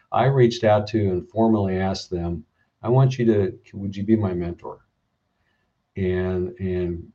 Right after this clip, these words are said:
um, and they all agreed. But it was really, it was really powerful for me because I, you, when you face things, whether you're a lieutenant,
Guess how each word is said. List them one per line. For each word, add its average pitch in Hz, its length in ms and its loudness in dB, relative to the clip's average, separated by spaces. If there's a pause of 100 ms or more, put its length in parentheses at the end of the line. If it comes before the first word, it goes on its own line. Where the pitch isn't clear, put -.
um, 87 500 -8
and 95 140 -4
they 95 80 -2
all 107 440 0
agreed. 92 540 -2 (120)
But 98 160 -2
it 98 120 -2
was 101 220 -4
really, 123 480 4
it 101 100 -10
was 95 220 -8
really 117 260 2
powerful 113 640 0
for 90 160 -8
me 82 220 -4
because 98 340 -6
I, 123 200 2
you, 113 180 -2
when 113 180 4
you 110 120 4
face 160 340 -2
things, 82 600 -14 (640)
whether 110 280 6
you're 101 260 4
a 87 60 0
lieutenant, 139 640 0